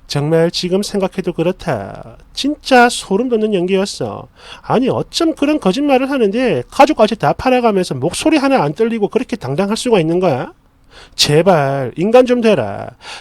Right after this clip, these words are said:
그리고 여자는 네가 마음대로 가지고 놀 수 있는 장난감이 아니야. 그러니 나한테 했던 만행들 평생 기억하고 내가 아팠던 만큼 너도 고통받길 바란다. 근데 소시오패스 같은 네가 과연 그럴 수나 있을지. 아마 오늘도 그래.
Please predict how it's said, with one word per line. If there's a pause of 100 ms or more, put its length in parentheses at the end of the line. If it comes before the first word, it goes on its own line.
(120)
그리고
여자는
네가
마음대로
가지고
놀
수
있는
장난감이
아니야. (500)
그러니
나한테
했던
만행들
평생
기억하고
내가
아팠던
만큼
너도
고통받길
바란다. (560)
근데
소시오패스
같은
네가
과연
그럴
수나
있을지. (420)
아마
오늘도
그래.